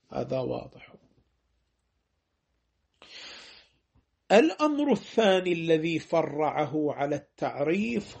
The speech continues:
هو أن نزاع الأخبار والأصول في بعض المسائل الأصولية إنما هو نزاع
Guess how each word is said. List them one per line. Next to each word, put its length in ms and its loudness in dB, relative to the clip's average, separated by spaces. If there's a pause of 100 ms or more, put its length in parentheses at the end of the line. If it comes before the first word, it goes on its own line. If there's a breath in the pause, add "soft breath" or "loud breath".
هو 420 0 (220)
أن 520 -8
نزاع 640 -2
الأخبار 1000 -12 (160)
والأصول 840 -12 (1300 soft breath)
في 300 -2
بعض 400 -4
المسائل 1200 -4
الأصولية 1400 -6 (420 soft breath)
إنما 680 -4
هو 300 -6
نزاع 960 -2